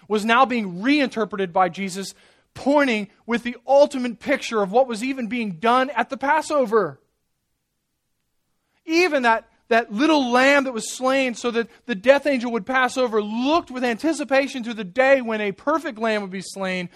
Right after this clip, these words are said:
when covering would be made that would never go away, when death would be done away with forever for those who were under the covenant. And now it is here. This is the sovereign supremacy of God on display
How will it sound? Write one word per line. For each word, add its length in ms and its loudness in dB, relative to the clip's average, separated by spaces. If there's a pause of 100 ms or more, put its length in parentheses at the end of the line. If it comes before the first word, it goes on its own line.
(160)
when 160 4
covering 380 2
would 140 -8
be 100 -8
made 320 0 (180)
that 100 4
would 180 -2
never 460 4
go 260 4
away, 580 0 (200)
when 200 4
death 280 4
would 140 -8
be 100 -4
done 220 2
away 240 2
with 260 -2
forever 800 -2
for 180 -10
those 300 -4
who 100 -12
were 140 -4
under 200 -6
the 80 -12
covenant. 680 -8 (880)
And 100 -20
now 240 -2
it 60 -8
is 140 -18
here. 400 -14 (1120)
This 200 -2
is 140 -14
the 100 -12
sovereign 540 2
supremacy 880 -8 (100)
of 200 0
God 600 4
on 160 -4
display 760 -2